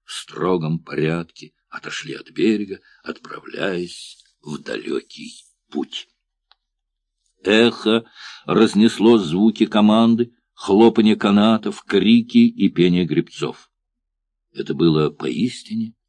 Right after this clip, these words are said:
прекрасное зрелище. Местные жители в восторге толпились на берегах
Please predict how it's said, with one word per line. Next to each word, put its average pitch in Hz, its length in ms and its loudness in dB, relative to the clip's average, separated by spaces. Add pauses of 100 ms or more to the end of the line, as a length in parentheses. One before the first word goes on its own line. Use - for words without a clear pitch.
прекрасное 76 1040 -14 (200)
зрелище. - 800 -12 (1900)
Местные 131 500 2
жители 127 400 4
в 127 140 4
восторге 127 720 4
толпились 131 680 2
на 117 100 4
берегах 98 640 2